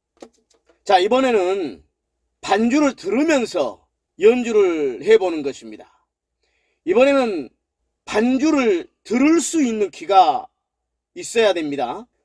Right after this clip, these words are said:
또 반주를 들으면서 연주를 함으로써 반주를 듣는 귀,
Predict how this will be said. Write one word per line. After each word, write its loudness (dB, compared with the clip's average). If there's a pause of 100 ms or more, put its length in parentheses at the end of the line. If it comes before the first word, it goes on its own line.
(140)
또 2 (440)
반주를 -4
들으면서 0 (500)
연주를 2
함으로써 -2 (260)
반주를 0
듣는 -2 (180)
귀, -2